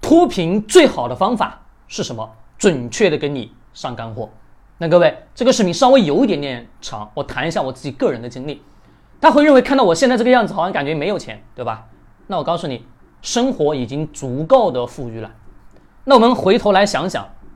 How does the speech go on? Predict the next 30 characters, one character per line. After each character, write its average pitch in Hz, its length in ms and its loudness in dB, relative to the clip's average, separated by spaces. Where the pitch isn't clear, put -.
回 - 0 -
头 170 80 -2
来 175 100 2
想 175 180 -2
想， 139 140 -6
我 160 140 0
自 349 300 4
己 131 320 -8
过 220 140 4
去 180 220 -4
挣 254 240 4
不 226 80 -2
到 214 160 2
钱 143 240 -8
的 151 80 -8
那 185 80 -8
个 165 120 -4
阶 151 100 -6
段， 151 180 -2
我 214 120 8
也 285 80 6
在 233 160 6
经 240 160 -4
常 190 140 -4
思 - 100 -14
考 135 140 -8
一 147 60 -8
个 175 80 -6
问 185 100 -6
题： 151 160 -10